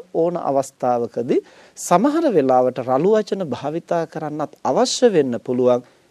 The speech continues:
ඒ තැනැත්තාගේ යහපත පිණිස. හැබැයි හදවතේ තියෙන මෘදු මොලොක් බව නම්, සෞම්‍ය භාවය නම් ඒකයි එතන වැදගත් වෙන්නේ.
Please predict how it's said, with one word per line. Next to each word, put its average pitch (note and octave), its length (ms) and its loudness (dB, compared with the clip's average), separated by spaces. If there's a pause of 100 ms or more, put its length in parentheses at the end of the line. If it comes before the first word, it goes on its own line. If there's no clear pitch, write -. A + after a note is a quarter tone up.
(580)
ඒ C#3+ 120 2
තැනැත්තාගේ B2 680 -10
යහපත A2 420 -10
පිණිස. - 340 -20 (340)
හැබැයි B2+ 320 -2
හදවතේ D#3+ 640 -2
තියෙන B2 320 -4
මෘදු C3 320 -4
මොලොක් C3 320 -2
බව A2+ 220 -6
නම්, A#2 220 -6 (240)
සෞම්‍ය F#3+ 500 -6
භාවය A#2 460 -10
නම් A#2 200 -8 (400)
ඒකයි C#3 440 -4
එතන A#2 260 -16
වැදගත් G#2+ 520 -12
වෙන්නේ. - 340 -20